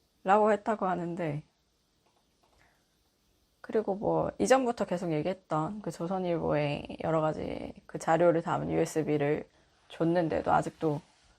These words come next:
보도를 하지 않고 있다는 얘기도 이제 반복적으로 이 인터뷰에서 지적을 하고,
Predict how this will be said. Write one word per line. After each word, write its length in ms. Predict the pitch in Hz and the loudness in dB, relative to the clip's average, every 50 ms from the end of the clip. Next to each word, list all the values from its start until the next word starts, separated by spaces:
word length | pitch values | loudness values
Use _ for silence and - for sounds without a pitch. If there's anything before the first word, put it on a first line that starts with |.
| _ _ _ _ | _ _ _ _
보도를 320 | _ 170 170 175 180 180 202 | _ -2 2 2 2 2 0
하지 160 | 226 247 226 | -2 0 2
않고 380 | 196 165 156 160 175 - - 180 | 2 4 4 2 0 -2 -2 -4
있다는 420 | 151 - - - 185 185 180 175 | -4 -2 0 0 0 2 2 0
얘기도 600 | 160 151 151 160 160 - 160 151 147 147 147 160 - _ _ _ _ _ _ _ | 0 2 2 0 0 0 0 0 0 0 -2 -4 -8 _ _ _ _ _ _ _
이제 80 | - - - | -18 -8 -4
반복적으로 640 | - 170 165 175 175 - 165 156 151 151 147 147 | -2 0 0 0 0 0 0 0 2 2 0 0
이 200 | 147 156 151 147 | -2 -2 -2 -2
인터뷰에서 520 | 147 143 147 - 175 147 147 147 - - 143 - _ _ _ _ _ _ _ _ _ _ _ _ | -2 -2 -4 -6 -6 -4 -4 -4 -6 -8 -10 -12 _ _ _ _ _ _ _ _ _ _ _ _
지적을 340 | - - 151 160 - - - | -8 -2 0 2 2 2 2
하고, 380 | 196 190 185 190 190 233 - | 0 0 0 0 -2 -2 -4